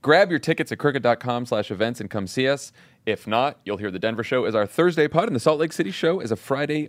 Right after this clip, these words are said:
bonus pod. All right, let's get to the news. Uh, just when you think Donald Trump has run out of lows to hit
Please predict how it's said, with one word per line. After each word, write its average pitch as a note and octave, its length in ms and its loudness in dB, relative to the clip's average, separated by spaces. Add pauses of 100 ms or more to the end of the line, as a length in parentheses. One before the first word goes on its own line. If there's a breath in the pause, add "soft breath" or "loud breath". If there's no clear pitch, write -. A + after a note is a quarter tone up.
bonus G#2+ 360 0
pod. - 280 -8 (880)
All E3 80 4
right, D3+ 120 6
let's C3 140 -2
get B2 140 -2
to A#2 40 -10
the G#2 80 -6
news. E2+ 320 -8 (800 soft breath)
Uh, C#3 180 6
just D#3+ 260 -2
when G#3 80 -4
you F3 80 -2
think D#3+ 160 -2
Donald C3+ 240 2
Trump B2 220 -2
has G2+ 160 -4
run A2+ 160 0
out G2+ 140 0
of - 280 -8 (140)
lows B2+ 320 2
to C3+ 100 -2
hit G#2 260 -2